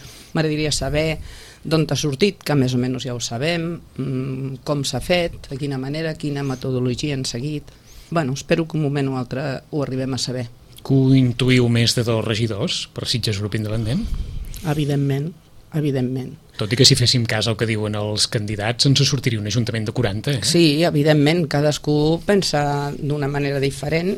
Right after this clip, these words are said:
Speaker 1: i cadascú pensa per ells, però bueno, nosaltres realment penso que hem fet una, una bona feina a l'Ajuntament. Eh, jo confio en, en les persones, confio en aquestes persones de Sitges que ens coneixen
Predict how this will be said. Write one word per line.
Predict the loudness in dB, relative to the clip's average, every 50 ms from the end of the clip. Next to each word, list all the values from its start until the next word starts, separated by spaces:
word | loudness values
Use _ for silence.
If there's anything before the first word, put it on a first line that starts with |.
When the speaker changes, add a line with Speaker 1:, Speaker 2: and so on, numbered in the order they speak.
| -4
Speaker 1:
i | -6 -6
cadascú | -2 -2 -2 0 -2 -2 0 -2 -2
pensa | 0 0 -4 -2 -2 -2
per | -2 0 -2
ells, | 0 -2 -4 -4 -8 -6
però | -4 -2 0
bueno, | 2 2 2 0 0
nosaltres | 0 0 0 4 4 2 2 2 2 0 2 0 -2 -6 -8 -14 -14 -14 -12 -8 0
realment | 4 4 4 4 4 2 2 0 -2 -4 -2 0
penso | 2 2 2 2 -2 0
que | 0 0
hem | 0 2
fet | 0 0 0 2
una, | 2 2 2 2 2 0 0 0
una | 0 2 2 4
bona | 4 4 2 2
feina | 0 0 -2 0 0 2
a | 2 0
l'Ajuntament. | 0 0 -2 -4 -2 -2 -2 0 2 2 2 2 2 0 -4 -10 -18 -18 -18 -18 -18 -20 -20 -6 -2
Eh, | 0 2 2 2 2 0 0 0 -2 0 0 0 0 -2 -2 -4 -4
jo | -2 0 2 2 2
confio | 2 0 0 0 0 0 2 4 4 2 2 0 -2
en, | -4 -2 -2 -2 0 -2 -2 -2 -2 -2 -4 -4 -4 -6 -6 -6 -4
en | -4 -2 -2
les | -2 -2 -4
persones, | -2 -4 -4 -2 0 0 0 2 2 0 -2
confio | -2 -2 -2 -2 0 0 2 2 2 2 0
en | -2 -2 -2
aquestes | 0 0 -2 -4 -2 -6 -10 -6
persones | -6 -6 -4 -2 -2 -2 -2 -2
de | -2 -4
Sitges | -2 -4 -4 -4 -2 -2 -2 -2 -4
que | -2 -2 0
ens | 0 0 -2 -2
coneixen | -2 0 0 2 0 0 0 0 0 0 -2